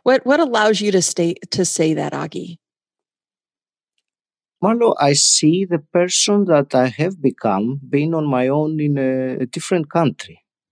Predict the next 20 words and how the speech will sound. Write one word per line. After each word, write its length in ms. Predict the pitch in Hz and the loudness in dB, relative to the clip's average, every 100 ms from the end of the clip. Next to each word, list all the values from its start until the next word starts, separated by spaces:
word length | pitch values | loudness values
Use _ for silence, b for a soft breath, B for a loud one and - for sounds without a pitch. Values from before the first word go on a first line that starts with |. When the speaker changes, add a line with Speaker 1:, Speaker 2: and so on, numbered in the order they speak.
| _ | _
Speaker 2:
You 120 | 120 117 | -6 -4
know, 160 | 120 | 0
it's, 360 | 123 - - - | -2 -2 0 2
uh, 180 | 120 120 | 2 2
it's 200 | 123 117 | -2 0
inevitable 540 | 120 170 131 95 71 78 _ | 2 2 0 -4 -12 -14 _
to 100 | - - | -14 -6
change. 640 | - 80 69 - - - _ | -4 -4 -10 -4 -2 -2 _
So, 520 | - - 107 98 95 - | -4 -2 0 0 0 0
and 240 | 117 110 | -2 -2
I 140 | 87 120 | 0 0
like 460 | 117 143 143 139 - | 2 2 2 -2 -8
this 320 | 156 - - | -4 -2 -2
new 160 | - 78 | -6 -10
person 360 | - 82 127 | -8 -6 -6
because 360 | 131 139 131 - - | -2 -2 -2 -4 -2
he's 180 | 135 127 | -2 2
more 260 | 135 135 123 b b b b b | 4 2 0 b b b b b
independent, 880 | 117 107 - 127 135 147 151 147 - | -4 -4 0 2 4 6 4 0 2
uh, 880 | 117 113 110 107 107 95 - 87 | 4 4 2 2 0 -2 -6 -12